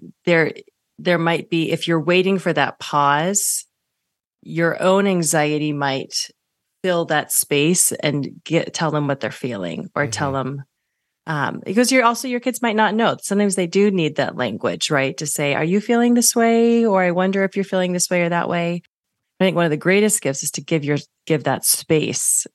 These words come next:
Speaker 1: for your kid, your child, teen to think.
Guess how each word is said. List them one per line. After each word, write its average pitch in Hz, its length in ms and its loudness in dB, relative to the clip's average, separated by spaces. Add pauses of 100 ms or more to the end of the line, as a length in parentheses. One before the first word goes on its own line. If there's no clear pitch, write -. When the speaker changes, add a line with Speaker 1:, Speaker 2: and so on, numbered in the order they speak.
(100)
Speaker 1:
for - 260 -2
your 135 220 0
kid, 139 540 0 (320)
your 143 100 2
child, 135 640 0 (400)
teen 135 560 0
to 135 440 0 (1300)
think. - 540 0